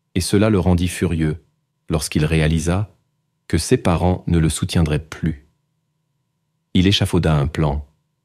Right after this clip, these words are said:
espérant que, si ses parents disparaissaient, il pourrait avoir accès à leur police d'assurance de cinq cent mille dollars. En outre, Joel Junior prévoyait d'utiliser également d'autres biens de ses parents,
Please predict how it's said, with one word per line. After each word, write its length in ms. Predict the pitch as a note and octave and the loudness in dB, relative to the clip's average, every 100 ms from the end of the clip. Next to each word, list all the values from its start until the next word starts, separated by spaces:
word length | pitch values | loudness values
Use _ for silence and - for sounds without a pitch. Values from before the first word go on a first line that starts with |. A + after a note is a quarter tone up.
| _ - | _ -6
espérant 600 | E2 - D2 D2+ D2 E2 _ _ _ _ - | -4 -4 -2 -2 -4 -8 _ _ _ _ -6
que, 240 | - D2+ - _ _ _ _ - | -4 -2 -6 _ _ _ _ -12
si 160 | - | -6
ses 160 | G#2 B2 | -2 0
parents 340 | G#2 E2 F#2 | 0 0 0
disparaissaient, 840 | D#2 D#2 - D2+ D2+ - F2+ G2+ _ _ _ _ _ | 0 -2 -4 -4 -4 -2 -2 -4 _ _ _ _ _
il 160 | F#2+ E2 | -2 -2
pourrait 320 | F#2 F2 E2+ | 0 0 0
avoir 220 | D#2 D2+ | -2 -2
accès 360 | D#2 - - F#2 | -2 -4 -4 -2
à 80 | D2 | 0
leur 180 | C#2 - | -4 -2
police 300 | F2 E2+ D#2+ | -2 0 0
d'assurance 540 | D#2 - D2 D#2 D#2 | -2 -2 -2 -2 -2
de 100 | D#2+ | -6
cinq 280 | - F2+ F2 | -4 -2 0
cent 140 | F2 | 0
mille 200 | D#2+ C#2+ | 0 0
dollars. 500 | C#2+ C#2 B1+ A#1+ - _ _ _ _ _ _ _ _ _ _ _ _ _ | -2 -4 -6 -10 -18 _ _ _ _ _ _ _ _ _ _ _ _ _
En 180 | E2+ E2 | -2 2
outre, 340 | E2+ G#2 - _ _ _ _ _ - | 2 0 -6 _ _ _ _ _ -6
Joel 360 | D2+ F2 F2 | 0 2 2
Junior 480 | E2 E2+ D#2+ E2+ E2 | 2 2 2 2 -2
prévoyait 720 | - F2 D#2+ D2 D#2 D2+ D2+ _ _ _ _ - | -4 -4 -2 0 0 -2 -6 _ _ _ _ -6
d'utiliser 640 | F2 F2+ F#2 F2+ E2 F#2+ F#2 | -4 -2 0 0 0 -2 0
également 420 | F2+ F2 F2+ F2+ | 0 2 2 2
d'autres 400 | D#2 F#2+ - E2+ | 0 0 0 -2
biens 280 | D#2 E2+ E2 | 0 0 0
de 120 | D2 | -2
ses 180 | - D#2+ | -4 -4
parents, 480 | E2+ D2+ C#2 C#2+ | -2 -2 -4 -6